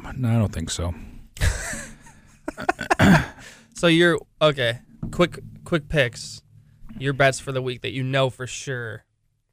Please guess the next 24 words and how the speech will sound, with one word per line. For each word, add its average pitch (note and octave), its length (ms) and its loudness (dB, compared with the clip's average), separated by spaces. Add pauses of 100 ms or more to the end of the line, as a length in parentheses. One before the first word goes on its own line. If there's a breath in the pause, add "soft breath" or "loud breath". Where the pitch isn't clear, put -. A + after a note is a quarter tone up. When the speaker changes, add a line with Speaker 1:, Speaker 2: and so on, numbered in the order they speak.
(920 loud breath)
Speaker 2:
you're, C3 260 -4
you're B2 280 -4
on. G#2+ 380 -10 (260)
Speaker 1:
Yeah, B2+ 360 4
uh, A2+ 200 2
bets C3 240 2
I D#3 60 6
know B2+ 120 4
for B2 180 0
sure B2 300 2
that A#2+ 100 4
I'm A2+ 140 4
on. A2 500 2
Um, G#2 360 2
I G#2+ 100 2
will A2+ 140 4
for G#2 180 0
sure A2+ 340 4
bet G2+ 280 -2
Brian G#2 260 -2
Gay G2 220 -2
plus - 280 2
three F#2 140 2
fifty. G#2 600 4